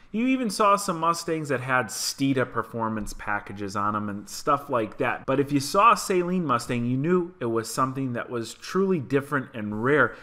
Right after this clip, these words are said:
Usually the Saleen Mustangs actually looked substantially different than the Mustang that came from the factory, especially here on the rear end of the car. The rear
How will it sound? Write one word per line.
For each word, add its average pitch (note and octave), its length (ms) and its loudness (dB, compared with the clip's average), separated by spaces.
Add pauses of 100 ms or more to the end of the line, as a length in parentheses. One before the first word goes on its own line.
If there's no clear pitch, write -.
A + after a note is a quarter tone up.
(100)
Usually A#3 460 0
the C3+ 140 -6
Saleen D3+ 540 -2
Mustangs C#3 600 -4 (180)
actually F3 460 -2
looked D#3+ 320 2 (240)
substantially B3 600 0
different E3+ 500 -2
than D#3 260 -2
the C3+ 80 2
Mustang D#3 520 0
that C3 140 -4
came C3+ 240 -4
from B2 180 -6
the G#2+ 60 -6
factory, D#3+ 600 -2 (200)
especially G3 600 0
here C#3 400 0 (300)
on B2+ 200 2
the A2+ 100 2
rear C#3+ 500 4
end C3 220 -2
of A2+ 60 -4
the G#2+ 80 -2
car. G2 380 -2
The A2 180 -4
rear F3+ 500 6